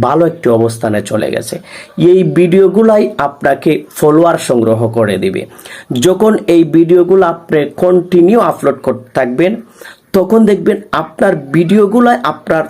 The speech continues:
ফলোয়ার কাউন্ট করে দিচ্ছে। কেন?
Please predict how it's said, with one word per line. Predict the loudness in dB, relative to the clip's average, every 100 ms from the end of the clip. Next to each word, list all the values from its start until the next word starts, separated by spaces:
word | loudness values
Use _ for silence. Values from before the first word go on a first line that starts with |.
| -4
ফলোয়ার | 0 2 2 0
কাউন্ট | -4 -4 -2 -2 -4
করে | -4 -2
দিচ্ছে। | -2 -4 -6 -8 -8 -10 _ _ -20 _ -2
কেন? | 0